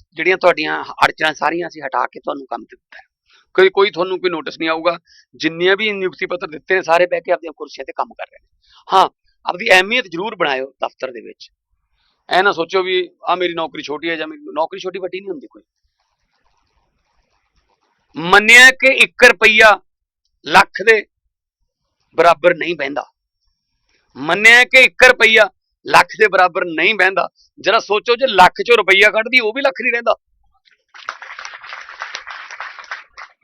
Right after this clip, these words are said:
ਉਹ ਵੀ ਨੜਿਨਵੇਂ ਹਜ਼ਾਰ ਨਾਲ ਨੜਿਨਵੇਂ ਬਣ ਜਾਂਦਾ ਫਿਰ। ਸੋ ਹਰ ਇੱਕ ਬੰਦੇ ਦੀ ਵੈਲਿਊ ਹੈ, ਆਪਣੀ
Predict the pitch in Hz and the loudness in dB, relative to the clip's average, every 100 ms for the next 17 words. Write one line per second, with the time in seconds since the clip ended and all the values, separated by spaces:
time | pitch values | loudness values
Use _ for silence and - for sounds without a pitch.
0 | - - 196 277 302 294 262 254 240 247 | -12 -2 0 2 2 2 4 6 6 4
1 | 247 233 269 269 240 202 190 240 254 262 | 4 4 2 0 0 -2 -2 0 0 0
2 | _ _ _ _ _ _ _ - - 226 | _ _ _ _ _ _ _ -20 -8 -6
3 | - - 214 277 262 - - 170 175 196 | -6 0 0 0 -6 -20 -6 -4 -4 -8
4 | 254 175 160 143 - _ _ - 139 - | -4 -4 -4 -12 -16 _ _ -8 -6 -6